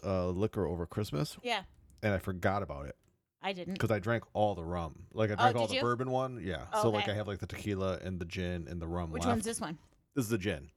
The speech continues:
Speaker 2: Is it any good?
Speaker 1: Uh, yeah, it's actually, this is really good.
Speaker 2: Okay.
Speaker 1: Actually, that's really good.
Speaker 2: I need to do that again. I like giving those as gifts.
Speaker 1: Um, so it's just, uh,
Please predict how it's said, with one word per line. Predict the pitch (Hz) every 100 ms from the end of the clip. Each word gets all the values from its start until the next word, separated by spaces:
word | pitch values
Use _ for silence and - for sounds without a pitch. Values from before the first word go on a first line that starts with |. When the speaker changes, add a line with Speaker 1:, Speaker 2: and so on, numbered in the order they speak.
| _ _
Speaker 2:
Is | -
it | 247
any | 233
good? | 220 302 - _ _ _ -
Speaker 1:
Uh, | 120
yeah, | 139
it's | 113
actually, | 123 117 98
this | 104
is | 101
really | 92 90
good. | - 92 82 -
Speaker 2:
Okay. | 277
Speaker 1:
Actually, | 110 87 82 _ _ _ _ _ _ -
that's | 98 - 87 80
really | 92 80 -
good. | 50 - _ _ _ _ _ _ _ _ _ _ _ _ _ _ _ 254
Speaker 2:
I |
need | 285
to | 285
do | 262
that | 233
again. | 196 190 -
I | 196
like | 196 190
giving | 196 185
those | 170 160
as | 156
gifts. | -
Speaker 1:
Um, | 101 90 87 87 85 85 - _ _ _ _
so | -
it's | 120 120 131
just, | 135 -
uh, | 123 107